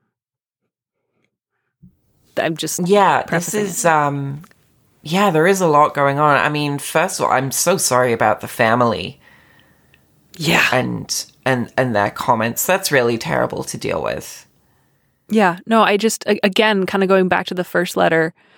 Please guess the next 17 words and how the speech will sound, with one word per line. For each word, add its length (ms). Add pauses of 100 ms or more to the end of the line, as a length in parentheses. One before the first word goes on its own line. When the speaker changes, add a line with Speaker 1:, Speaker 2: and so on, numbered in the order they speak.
(720)
Speaker 1:
I, 100 (100)
I 180
just, 240 (120)
maybe 520
there 180
is 100
somebody 460
out 220
there 380
who 680 (260)
has 200
had 280
someone 300
say 260
terrible 400
things 300
to 140